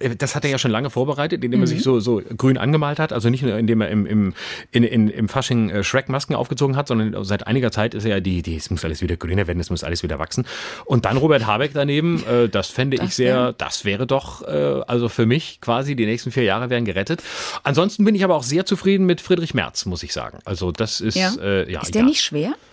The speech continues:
Speaker 1: Friedrich Merz, na, das kann ich Ihnen sagen. Es ist, Sie stellen die Frage, ob es schwer ist, Friedrich Merz zu sein. Ja,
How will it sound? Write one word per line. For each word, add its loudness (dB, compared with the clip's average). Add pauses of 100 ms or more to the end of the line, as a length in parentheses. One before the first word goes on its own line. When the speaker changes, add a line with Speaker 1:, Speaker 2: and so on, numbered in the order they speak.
(360)
Speaker 1:
Friedrich 0
Merz, -2
na, -2
das -6
kann -2
ich -2
Ihnen 0
sagen. -2 (200)
Es -6
ist, -6 (320)
Sie 0
stellen 2
die 0
Frage, 0 (240)
ob -4
es -2
schwer 2
ist, -6
Friedrich -6
Merz -4
zu -4
sein. -8 (100)
Ja, 2